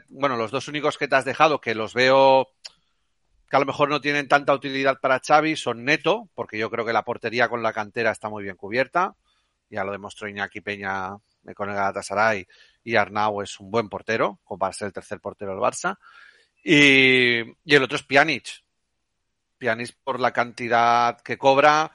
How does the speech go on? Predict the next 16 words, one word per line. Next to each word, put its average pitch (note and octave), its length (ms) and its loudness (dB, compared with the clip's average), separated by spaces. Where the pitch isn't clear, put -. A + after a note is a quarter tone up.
y C3 120 -10
porque, A#2 320 -2
bueno, F3 360 6
yo C3+ 120 0
entiendo D3 300 0
que G3+ 60 2
el B2+ 80 2
juego D3 180 4
de D3+ 60 2
posición, C#3+ 420 -2
pues A#2 180 -8
Pjanic C3 300 2
lo C3+ 60 2
va C3+ 60 4
a C3 40 2
entender, C#3 500 -2